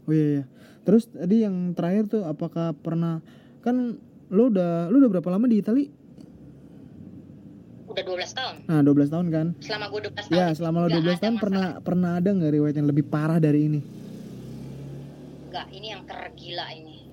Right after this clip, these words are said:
Speaker 2: bener. Lu di sini tuh udah kayak, kita udah ngerasa kayak di zaman perang. Jadi lu kalau, udah suasananya beda. Jadi lu kalau keluar mau beli makanan itu ya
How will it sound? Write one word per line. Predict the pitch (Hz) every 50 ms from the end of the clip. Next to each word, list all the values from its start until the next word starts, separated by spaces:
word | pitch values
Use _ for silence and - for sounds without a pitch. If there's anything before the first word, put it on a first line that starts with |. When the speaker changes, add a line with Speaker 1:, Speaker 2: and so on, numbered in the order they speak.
| - -
Speaker 2:
bener. | 165 170 175 - 135 - - - - - 226
Lu | 247 311 349 311 - - -
di | - 254
sini | 240 285 277 294 311
tuh | 311 415
udah | 381 349 285
kayak, | - 277 254 247 233 240
kita | 277 240 370 415
udah | - 339 277
ngerasa | 262 247 247 240 - 339 330 -
kayak | - 285 269 262 262 262 262 262 262 247 240 220 220 220
di | 247 254 254 247 247 240 240
zaman | 233 254 247 254 247 254
perang. | - 311 330 311 294 285
Jadi | 262 240 240 269 359 320
lu | 302 415
kalau, | - 370 330 302 262 - _ _ -
udah | - - 302
suasananya | - 302 294 - 302 277 285 311 453 392
beda. | 294 311 - - 330 285
Jadi | 240 254 254 311 - 302
lu | 370 392
kalau | - 320 285 269 - _
keluar | - 240 247 311 370 359
mau | 311 285
beli | - 247 240 247 240 226 220
makanan | 226 247 - - 220 214 220
itu | 226 262 262 - 294 233
ya | 202